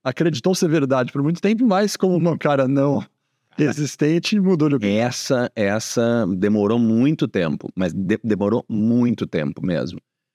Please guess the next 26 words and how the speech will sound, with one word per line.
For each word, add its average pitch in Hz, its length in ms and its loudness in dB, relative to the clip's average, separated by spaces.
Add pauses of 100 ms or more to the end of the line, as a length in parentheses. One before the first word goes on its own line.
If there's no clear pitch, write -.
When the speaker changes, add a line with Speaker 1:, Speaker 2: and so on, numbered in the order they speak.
(140)
Speaker 2:
Mas, 92 600 0
mas 101 240 0
me 110 100 0
fez 110 260 0
mais 110 200 0
feliz. 90 440 0
E 92 100 -2
eu 95 60 2
até 98 140 -2
anotei 107 460 -2 (240)
que 101 60 -2
a 98 40 0
gente 107 220 -2
precisa 120 360 0
de 117 80 -2
aprovação 107 800 0
e 131 60 0
precisa 113 320 -2
agradar 104 540 0 (180)
todas 143 220 -2
as 135 100 -2
pessoas 113 320 -2
pra 107 120 -4
gente 92 200 -2
ser 92 140 -2
feliz. - 400 -4